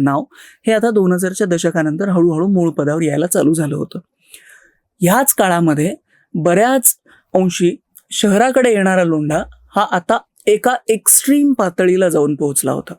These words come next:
मुंबईसारखं शहर तर, अ, उत्तर प्रदेश, बिहारकडनं येणारे लोंढे, दक्षिण भारतातनं येणारे लोंढे यांना एका, अ, क्षमतेपेक्षा पुढे आता सामावून घेण्यास असमर्थ ठरायला लागलं होतं. आणि मागच्या दोन तीन वर्षांपूर्वी रतन टाटांनी सुद्धा काढलेले उद्गार हेच होते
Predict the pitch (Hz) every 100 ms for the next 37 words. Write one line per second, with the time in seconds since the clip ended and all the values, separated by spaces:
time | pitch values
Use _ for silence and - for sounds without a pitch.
0 | _ - - _ - 202 214 247 247 233
1 | 247 233 208 190 185 220 240 _ _ _
2 | - 170 170 175 175 202 185 175 180 165
3 | 160 175 190 185 175 170 170 170 160 160
4 | 160 160 160 - 202 180 170 175 170 170
5 | 156 160 160 156 156 151 151 - - -
6 | 170 190 233 240 208 233 220 - 175 165
7 | 156 180 - _ - 208 208 220 247 220
8 | 202 220 208 196 208 220 - 170 208 -
9 | 170 190 208 185 196 196 190 190 185 196
10 | 180 175 165 165 139 139 131 131 - -
11 | - - - - - - - - 196 262
12 | 247 202 254 226 233 254 240 226 247 240
13 | 240 247 208 185 233 226 220 233 226 220
14 | 185 208 208 190 196 196 156 170 175 170
15 | 180 165 175